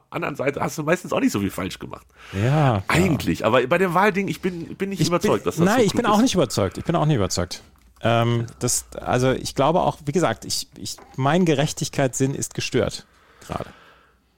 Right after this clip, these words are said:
Speaker 1: Ja, die Frage ist halt, ob das nur gestört ist, weil es schon immer so war, oder ob halt diese fünf Prozent Hürde doch schon so wichtig ist.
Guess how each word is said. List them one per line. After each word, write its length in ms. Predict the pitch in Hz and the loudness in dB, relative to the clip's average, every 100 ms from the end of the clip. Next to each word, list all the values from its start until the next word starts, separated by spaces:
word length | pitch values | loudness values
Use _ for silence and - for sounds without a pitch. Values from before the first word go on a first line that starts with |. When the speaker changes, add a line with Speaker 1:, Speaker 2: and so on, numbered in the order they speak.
| _ - | _ -2
Speaker 1:
Ja, 140 | 120 | 0
die 80 | 143 | 0
Frage 240 | 127 139 | 2 2
ist 80 | 139 | 2
halt, 140 | 135 90 | 0 -2
ob 80 | |
das 140 | 127 113 | -2 -2
nur 120 | 131 | -2
gestört 320 | 117 120 123 | 0 2 0
ist, 100 | 104 | 0
weil 140 | 107 104 | 0 0
es 60 | |
schon 160 | - 110 | 0 0
immer 200 | 151 165 | 2 2
so 140 | 160 | 2
war, 320 | 147 165 185 - - _ _ _ _ _ _ _ _ | 0 0 -4 -12 -20 _ _ _ _ _ _ _ _
oder 240 | 127 135 | 2 2
ob 120 | 113 127 | 2 -2
halt 120 | 120 | -4
diese 160 | 117 | -4
fünf 220 | 107 127 - | -2 -2 -2
Prozent 320 | 120 110 117 | 0 0 2
Hürde 260 | 135 139 | 0 0
doch 240 | 131 - - | -2 -8 -8
schon 240 | - 139 | -6 -4
so 140 | 131 127 | -4 -6
wichtig 280 | 135 143 | -10 -10
ist. 360 | - 151 - | -8 -10 -12